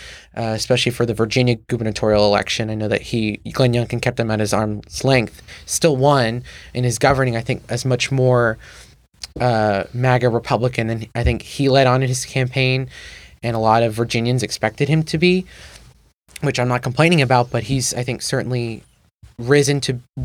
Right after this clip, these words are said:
be one of America's top governors, uh, in the span of less than a year. And he's in a Vir-, in Virginia, which is a state that Biden won by ten points. Um, but how do you think that uh,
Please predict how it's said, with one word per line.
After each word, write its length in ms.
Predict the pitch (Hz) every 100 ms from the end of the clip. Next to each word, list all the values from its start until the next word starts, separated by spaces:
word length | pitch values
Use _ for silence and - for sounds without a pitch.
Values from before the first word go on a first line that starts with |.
| -
be 140 | 147
one 200 | 135 135
of 120 | 127
America's 460 | 123 123 123 123 -
top 220 | 123 107
governors, 640 | 135 123 123 113 110 - - - - - - -
uh, 280 | 110 107 104
in 120 | 117
the 60 | 117
span 380 | - 120 117 113
of 280 | 107 107
less 240 | 113 117 -
than 120 | 110
a 40 |
year. 380 | 110 127 113 110 - - - - - -
And 100 | 120
he's 160 | 123
in 100 | 117
a 80 | 113
Vir-, 300 | 107 123 127
in 180 | 127 120
Virginia, 440 | 117 120 151 131
which 200 | 104 104
is 100 | 117
a 60 | 110
state 220 | - 107
that 140 | 104 -
Biden 260 | 107 107
won 220 | 107 107
by 200 | 101 92
ten 320 | 98 - 104 92 _
points. 520 | - 135 95 - - - - - - - -
Um, 540 | 117 107 107 104 107 107 _ - _ _ _ -
but 120 | 143
how 120 | 135
do 80 | 147
you 80 | 151
think 300 | - 135 127
that 300 | 127 113 - _ _ - _ _ -
uh, 640 | 117 107 104 101 98 101